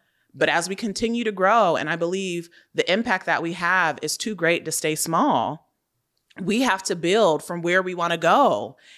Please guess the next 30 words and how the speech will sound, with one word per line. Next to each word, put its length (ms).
And 180
that 220
means 680
that 420
it's, 260
it's, 380
we're 120
gonna 100
have 140
to 80
slow 260
down 240
to 60
speed 280
up. 360
So, 120
like, 200
even 280
just 220
last 300
week, 280
we 140
had 200
to 40
completely 600
rebuild 720
a 120
whole 260
entire 420
funnel 500